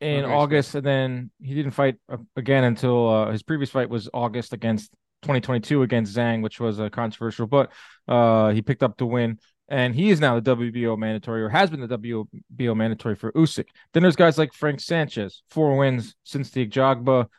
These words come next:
Speaker 1: uh, win in twenty twenty-one, but nothing, you know, no crazy wins, and he's pretty good. I, I would say he's, uh, you know, a top ten guy. Jared Anderson, uh, on the rise, ready for the next level. Did get
Speaker 2: I'm sure you
Speaker 1: arrested
Speaker 2: heard the
Speaker 1: this
Speaker 2: news
Speaker 1: week.
Speaker 2: about him, right? Yeah,
Speaker 1: Did
Speaker 2: okay.
Speaker 1: get arrested this week with firearms and driving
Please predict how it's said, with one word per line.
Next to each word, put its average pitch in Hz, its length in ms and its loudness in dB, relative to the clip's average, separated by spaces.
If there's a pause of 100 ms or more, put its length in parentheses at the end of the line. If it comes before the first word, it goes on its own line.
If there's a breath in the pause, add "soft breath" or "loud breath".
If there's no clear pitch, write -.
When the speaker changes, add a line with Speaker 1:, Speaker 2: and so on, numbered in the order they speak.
(160)
Speaker 1:
uh, 123 300 4
win 123 320 -2
in 110 40 -4
twenty 127 200 -8
twenty-one, 120 580 -4
but 123 140 -6
nothing, 131 360 -4
you 131 60 -10
know, 156 120 -2
no 147 200 -4
crazy 127 460 -4
wins, 101 340 -4
and 117 260 -6
he's 151 460 -2 (680 soft breath)
pretty 151 200 2
good. 110 320 4
I, 135 60 2
I 131 200 4
would 131 140 0
say 131 180 -2
he's, 117 240 -6
uh, 113 380 0
you 127 140 -8
know, 107 220 -2
a 110 180 -6
top - 280 -4
ten 113 220 -4
guy. 101 260 -4 (260 soft breath)
Jared 165 260 6
Anderson, 202 400 2 (520)
uh, - 60 -4
on 131 480 2
the 170 80 0
rise, 147 500 2
ready 139 220 -2
for 165 100 -10
the 156 120 -2
next 147 260 -6
level. 123 400 0 (240)
Did 147 180 0
get 180 140 6
Speaker 2:
I'm 175 80 2
sure 151 80 4
you 139 40 8
Speaker 1:
arrested 156 140 4
Speaker 2:
heard 147 140 2
the 135 80 2
Speaker 1:
this 139 40 -2
Speaker 2:
news 143 180 2
Speaker 1:
week. - 80 -2
Speaker 2:
about 123 160 0
him, 139 200 0
right? 123 180 -2
Yeah, 110 280 -4
Speaker 1:
Did 185 120 -2
Speaker 2:
okay. 107 100 2
Speaker 1:
get 214 80 6
arrested 175 360 4
this 151 200 -6
week 147 220 -6
with 127 100 -10
firearms 139 680 0
and 113 120 -10
driving 117 500 -4